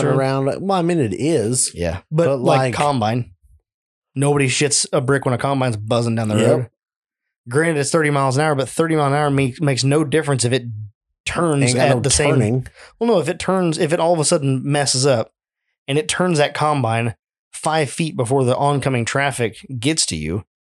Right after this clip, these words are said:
Speaker 1: it ma-, it doesn't matter how fast the combine's going. You know what I'm saying?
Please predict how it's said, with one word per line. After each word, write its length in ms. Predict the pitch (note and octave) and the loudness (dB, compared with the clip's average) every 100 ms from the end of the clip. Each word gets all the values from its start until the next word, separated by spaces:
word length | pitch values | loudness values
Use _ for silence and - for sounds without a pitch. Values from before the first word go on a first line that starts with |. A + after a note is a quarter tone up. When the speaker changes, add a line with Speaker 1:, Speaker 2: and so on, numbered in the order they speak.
| _ _ _ | _ _ _
Speaker 1:
it 80 | C#3+ | -2
ma-, 160 | D3+ D3+ | 0 0
it 120 | F3 | 0
doesn't 240 | D3 D3+ D3 | 0 0 0
matter 260 | C#3 C#3+ | 0 0
how 140 | G2+ A2+ | 0 -2
fast 220 | A#2 G2+ | -2 -4
the 60 | A2+ | -2
combine's 380 | C3 A2 D#2+ | -4 -4 -6
going. 280 | D2+ - - - _ _ | -6 -8 -10 -16 _ _
You 80 | C3 | -2
know 60 | C3 | 0
what 20 | |
I'm 40 | |
saying? 300 | B2+ C3+ E3+ | 0 -2 -4